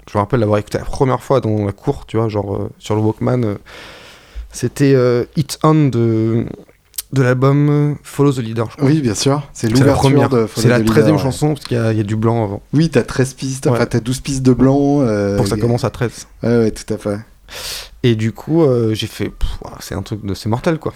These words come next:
Speaker 2: Ah bah oui, c'est excellent.
Speaker 1: Du coup, j'ai écouté ça, j'ai tombé un peu dans Korn, bien, j'ai bien aimé.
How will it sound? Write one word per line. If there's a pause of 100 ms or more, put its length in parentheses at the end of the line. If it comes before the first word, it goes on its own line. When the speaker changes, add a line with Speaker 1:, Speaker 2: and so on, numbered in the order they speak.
(120)
Speaker 2:
Ah
bah
oui,
c'est
excellent.
Speaker 1:
Du
coup,
j'ai
écouté
ça,
j'ai
tombé
un
peu
dans
Korn,
bien,
j'ai
bien
aimé.